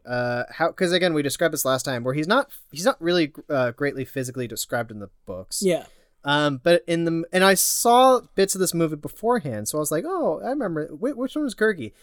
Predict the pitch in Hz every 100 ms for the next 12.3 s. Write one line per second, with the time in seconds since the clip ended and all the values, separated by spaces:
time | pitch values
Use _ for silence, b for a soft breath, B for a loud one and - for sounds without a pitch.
0 | b b b - 160 165 156 160 - 147
1 | 127 - 240 226 - 160 135 233 254 -
2 | - 160 165 226 311 302 - 190 160 139
3 | - 208 165 196 233 285 262 220 220 196
4 | 151 151 170 190 147 - - 139 139 139
5 | 113 120 113 151 190 202 208 180 180 -
6 | 202 220 - 202 208 247 254 240 214 190
7 | 165 135 127 190 190 196 180 190 170 117
8 | - b b 185 190 190 208 185 185 160
9 | 180 196 180 - 214 220 - 185 170 180
10 | 170 147 143 131 120 131 - 139 127 -
11 | - _ 131 - 202 196 160 131 123 131
12 | 123 120